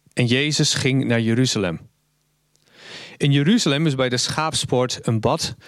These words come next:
met vijf zuilengangen, dat in het Hebreeuws Bethzata heet, of Bethesda heet het ook wel, Bethsaida." Daar zijn ze niet helemaal uit, maar de meeste beteken-, meeste, eh, commentaren zeggen dat het Bethesda moet heten. Nou, die,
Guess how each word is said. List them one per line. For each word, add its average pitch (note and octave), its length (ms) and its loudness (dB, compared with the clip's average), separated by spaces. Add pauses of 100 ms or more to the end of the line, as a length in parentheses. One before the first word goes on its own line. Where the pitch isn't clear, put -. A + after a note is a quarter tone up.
(200)
met G#3+ 180 0
vijf D#3 460 -2
zuilengangen, B2 840 0 (420)
dat C#3 200 0
in D3 120 2
het C3 120 4
Hebreeuws B2+ 600 0 (500)
Bethzata B2+ 880 0
heet, G#2 320 -2
of G#2 180 -2
Bethesda C3 640 -2
heet B2 200 0
het B2 120 0
ook B2+ 100 -2
wel, B2+ 180 2
Bethsaida." C3 720 0 (840)
Daar - 100 -6
zijn B2+ 180 0
ze A#2+ 60 2
niet C#3+ 100 6
helemaal C3 300 2
uit, D3 140 -4
maar - 100 -12
de A#2 80 -6
meeste D3 260 -4
beteken-, C3+ 460 -4
meeste, C#3+ 580 0
eh, B2 360 -4 (320)
commentaren C3 640 0
zeggen B2 320 0
dat A#2+ 140 0
het A2+ 200 -2 (640)
Bethesda B2 500 -2
moet A2 200 2
heten. A#2 320 0
Nou, G#2+ 220 0
die, G2 240 -4